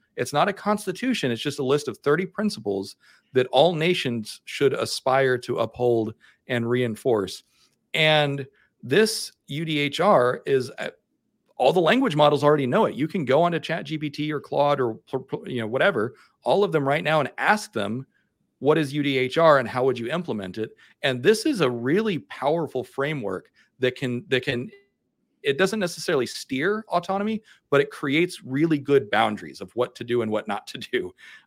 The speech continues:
Uh, so yeah, this is an active area of research, um, and, and all the experiments that I've done, like I said, there's papers coming out that I'm, I'm participating in.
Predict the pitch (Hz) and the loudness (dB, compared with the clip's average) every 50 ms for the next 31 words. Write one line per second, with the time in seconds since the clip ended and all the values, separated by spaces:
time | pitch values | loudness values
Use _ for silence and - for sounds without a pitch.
0 | - 139 135 127 123 - - - 160 151 151 147 113 98 90 - 160 - 190 165 | 0 2 2 2 2 0 0 4 4 6 8 8 6 6 4 0 0 2 2 2
1 | 160 156 143 143 147 - 156 139 135 131 135 131 131 127 113 113 120 120 120 - | 2 2 2 2 0 0 -2 -2 0 0 0 2 2 0 0 0 -2 -4 -2 0
2 | 135 123 123 123 - - _ _ _ _ _ - 139 123 120 117 117 - 135 123 | 0 0 0 -2 -8 -14 _ _ _ _ _ -4 -2 0 0 0 0 0 0 0
3 | 123 120 120 113 113 - - - 127 117 113 110 110 - 139 151 165 165 165 151 | 0 0 0 -4 -6 -6 -8 -6 -4 -2 -2 -4 -4 2 4 4 4 4 2 0
4 | 147 - - 143 139 135 120 - 127 123 120 113 123 123 120 117 117 113 117 113 | 0 -2 -2 -2 -2 -2 -2 -2 2 2 2 4 4 2 0 0 -4 -4 -6 -4
5 | - 123 107 113 - - 113 107 104 - - - 123 123 - 120 - - 127 120 | -4 -6 -6 -6 -4 -4 -2 -2 -2 -6 -8 -10 -10 -6 -6 -8 -8 -6 -6 -6
6 | 113 107 110 107 107 113 - 104 104 104 98 98 107 - - 110 107 104 - 117 | -6 -4 -4 -6 -6 -6 -6 -6 -6 -6 -6 -8 -10 -10 -10 -10 -10 -10 -10 -12
7 | - 117 120 - 123 120 110 110 107 107 104 101 101 101 104 104 | -10 -10 -10 -10 -10 -8 -6 -6 -6 -4 -6 -8 -8 -10 -10 -12